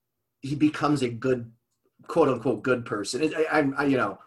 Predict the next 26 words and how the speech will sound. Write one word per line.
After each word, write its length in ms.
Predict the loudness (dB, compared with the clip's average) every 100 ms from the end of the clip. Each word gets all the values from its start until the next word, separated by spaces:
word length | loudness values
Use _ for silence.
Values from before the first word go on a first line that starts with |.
| _
by 160 | 2 4
modern 480 | 6 4 4 2
standards, 520 | -2 -2 -4 -4 -6 -6
he's 200 | -6 -4
still 220 | -2 -2
not 160 | -2 -4
a 40 |
good 200 | -6 -6
person 420 | -6 -6 -6 -8
because, 480 | -8 -6 -6 -6 -10
you 140 | -8 -8
know, 100 | -6
a 20 |
serial 480 | -4 0 0 2 0
rapist 460 | -2 -4 -6 -8
and 60 | -10
abuser 360 | -10 -8 -6 -6
of 80 |
the 80 | -8
people 340 | -8 -8 -8 -10
is 100 | -10
never 200 | -8 -8
gonna 140 | -8
be 80 | -10
respected. 640 | -10 -8 -6 -8 -10 -4
But 280 | 0 0 0